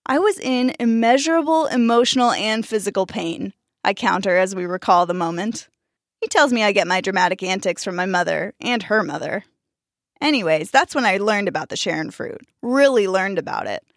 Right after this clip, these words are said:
My father explained how the fruit is picked and stored in a low oxygen, high carbon dioxide environment to facilitate natural ripening and remove astringency. It typically takes twenty-four hours, one full day, and you get this incredible, sweet, glowing fruit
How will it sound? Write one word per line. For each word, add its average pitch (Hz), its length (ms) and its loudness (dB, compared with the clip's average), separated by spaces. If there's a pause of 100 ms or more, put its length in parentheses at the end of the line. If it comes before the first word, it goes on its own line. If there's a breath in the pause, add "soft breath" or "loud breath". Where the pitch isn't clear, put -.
(320)
My 277 120 4
father 302 300 4
explained 240 480 -2
how 240 100 2
the 214 100 -2
fruit 233 200 -6
is 214 120 -6
picked - 360 -8
and 185 180 -6
stored 202 440 0
in - 180 -8
a 185 80 -4
low 240 280 2
oxygen, 214 680 0 (100)
high 320 200 2
carbon 233 360 2
dioxide 185 480 2
environment 170 540 0 (280)
to 320 100 -2
facilitate 320 480 2
natural 294 280 2
ripening 247 500 0
and 262 180 0
remove 220 300 2
astringency. 214 800 -4 (960)
It 311 100 -2
typically 320 420 0
takes 240 260 0
twenty-four 226 360 0
hours, 120 540 2 (200)
one 302 220 2
full 311 320 2
day, 269 320 2
and 202 120 -4
you 202 60 -6
get 214 220 0
this 214 160 -4
incredible, 220 800 0
sweet, - 600 -6
glowing 214 360 2
fruit 202 440 0